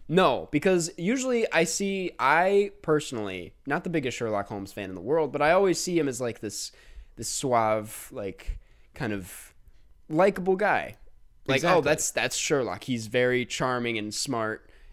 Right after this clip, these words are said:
Speaker 2: Right.
Speaker 1: And in this movie,
Speaker 2: And, like,
Speaker 1: he's,
Speaker 2: a
Speaker 1: like,
Speaker 2: good person.
Speaker 1: cold. Yeah, he's, like, the villain, basically.
Speaker 2: Yeah, I mean,
Speaker 1: Um,
Speaker 2: like,
Speaker 1: not
Speaker 2: right
Speaker 1: the
Speaker 2: in the
Speaker 1: villain,
Speaker 2: beginning,
Speaker 1: but
Speaker 2: when, when she's appealing to him, saying,
Speaker 1: Uh-huh.
Speaker 2: "Don't let him send me to this place," he's like, "Sorry, too
Speaker 1: <laughs>
Speaker 2: bad,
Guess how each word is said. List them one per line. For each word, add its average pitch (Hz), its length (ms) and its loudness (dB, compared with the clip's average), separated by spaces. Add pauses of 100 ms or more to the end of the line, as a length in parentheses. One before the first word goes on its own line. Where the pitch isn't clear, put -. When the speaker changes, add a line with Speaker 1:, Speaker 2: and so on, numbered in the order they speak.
(120)
Speaker 2:
Right. 120 140 2
Speaker 1:
And 107 520 -2 (140)
in 135 160 2
this 226 200 4
movie, 240 100 2
Speaker 2:
And, 107 80 4
like, 202 100 4
Speaker 1:
he's, 165 200 4
Speaker 2:
a 147 40 4
Speaker 1:
like, 131 80 6
Speaker 2:
good 120 160 0
person. 117 320 0
Speaker 1:
cold. 143 520 8
Yeah, 208 200 2
he's, 240 100 4
like, 269 140 -2
the 240 80 4
villain, 165 560 2
basically. 92 680 -6 (140)
Speaker 2:
Yeah, 202 280 2 (120)
I 175 80 6
mean, 120 140 4
Speaker 1:
Um, 117 280 0
Speaker 2:
like, 160 180 4
Speaker 1:
not 156 100 2
Speaker 2:
right 175 120 10
Speaker 1:
the 175 40 -2
Speaker 2:
in 180 40 0
the 165 60 4
Speaker 1:
villain, 151 180 6
Speaker 2:
beginning, 110 220 2
Speaker 1:
but 101 300 -2
Speaker 2:
when, 143 260 2 (120)
when 131 360 2 (160)
she's 120 260 -2
appealing 113 760 2
to 90 160 -2
him, 82 340 -4
saying, 92 500 0
Speaker 1:
Uh-huh. 117 100 -4
Speaker 2:
"Don't 113 260 4
let 117 280 4
him 107 380 2
send 117 320 2
me 104 140 0
to 110 100 -6
this 98 160 -4
place," 117 400 6
he's 110 180 -2
like, 107 360 2 (560)
"Sorry, 165 640 4 (180)
too - 200 0
Speaker 1:
<laughs> - 120 4
Speaker 2:
bad, 135 380 2